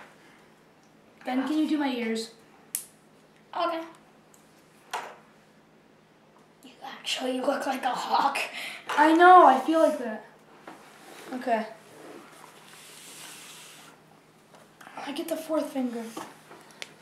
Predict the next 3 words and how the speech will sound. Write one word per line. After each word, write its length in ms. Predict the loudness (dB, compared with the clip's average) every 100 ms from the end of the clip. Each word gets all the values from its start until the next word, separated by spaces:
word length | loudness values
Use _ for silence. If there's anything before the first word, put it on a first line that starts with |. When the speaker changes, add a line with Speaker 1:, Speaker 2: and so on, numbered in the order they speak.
| -20 -20 -20 -20 -20 -20 -10
Speaker 1:
Caw-caw, 920 | -10 -6 -4 0 4 6 6 6 2 -2
caw-caw, 600 | -2 2 8 8 8 4 0 -4 -6 -10 -16 -18 -20 -20 -20 -20 -8
caw-caw. 400 | -4 -4 -4